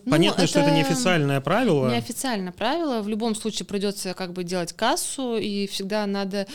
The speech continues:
Speaker 1: Лучше сразу заходить по белому, потому что в любой момент тебя вызовут на вопросы, и не хотелось бы, конечно,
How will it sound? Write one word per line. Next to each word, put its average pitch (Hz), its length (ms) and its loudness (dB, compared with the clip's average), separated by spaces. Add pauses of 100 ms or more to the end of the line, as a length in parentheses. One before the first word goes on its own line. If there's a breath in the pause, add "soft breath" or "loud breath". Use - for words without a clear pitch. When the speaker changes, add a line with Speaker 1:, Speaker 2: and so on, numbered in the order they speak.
(140 loud breath)
Speaker 1:
Лучше 339 260 2
сразу 269 280 2
заходить 208 420 -2
по 214 120 -2
белому, 185 440 2
потому 190 360 -4
что 196 420 0
в 190 60 -2
любой 214 180 2
момент 277 320 2
тебя 208 220 0
вызовут 208 440 -2
на 208 380 0
вопросы, 208 640 -2
и 202 80 -2
не 208 80 0
хотелось 202 400 -4
бы, 165 100 -10
конечно, 170 580 -6